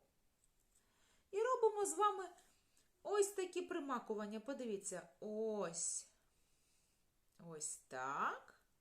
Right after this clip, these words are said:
І ось так. Ось подивіться, яка гарна квіточка вийшла.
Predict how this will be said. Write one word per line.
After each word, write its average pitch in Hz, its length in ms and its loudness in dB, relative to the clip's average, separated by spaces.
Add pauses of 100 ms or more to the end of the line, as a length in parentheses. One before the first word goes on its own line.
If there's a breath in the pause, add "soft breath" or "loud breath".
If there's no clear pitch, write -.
(1200 soft breath)
І 349 200 -14 (120)
ось 277 420 -6 (140)
так. 190 440 -6 (520)
Ось 277 140 -14
подивіться, 185 440 -2
яка 180 140 -10
гарна 170 380 -10
квіточка 190 640 -6
вийшла. 147 380 -10